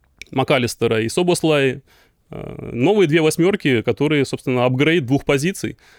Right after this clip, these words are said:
А, ле-, левой восьмерки, где Тиаго Алькантеру за-, уже просто задолбались все ждать. А, и, видимо, человек, ему уже предлагают Саудовскую Аравию. Ну, все это, наверное, логично, он пока отказывается. Но понятно, что этот человек не, не может дать и пятидесяти процентов,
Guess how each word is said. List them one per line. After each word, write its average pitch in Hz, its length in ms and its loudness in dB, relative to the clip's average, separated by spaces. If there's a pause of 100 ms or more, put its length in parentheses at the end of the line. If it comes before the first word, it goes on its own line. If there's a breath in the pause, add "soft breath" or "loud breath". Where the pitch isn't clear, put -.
(140 soft breath)
А, 110 300 -4
ле-, 123 160 0
левой 139 300 2
восьмерки, 135 400 0
где 123 280 2
Тиаго 131 300 2
Алькантеру 123 460 0
за-, 113 160 -2
уже 120 380 0
просто 113 500 -6
задолбались 131 520 0
все 131 140 -2
ждать. 143 340 0 (540 loud breath)
А, 110 160 -4
и, 117 140 0
видимо, 131 280 2
человек, 127 300 0
ему 156 180 4
уже 135 140 2
предлагают 135 500 2
Саудовскую 127 440 2
Аравию. 151 440 2
Ну, 156 120 -2
все - 140 -2
это, 131 120 -2
наверное, 123 240 0
логично, 139 300 0
он 113 40 0
пока - 200 0
отказывается. 131 760 0 (600 soft breath)
Но 127 180 -2
понятно, 143 300 0
что - 200 -4
этот 123 180 -6
человек 127 420 0
не, 131 100 2
не 135 160 4
может 120 300 0
дать 123 280 -2
и 113 140 -2
пятидесяти 131 420 -4
процентов, 117 520 -2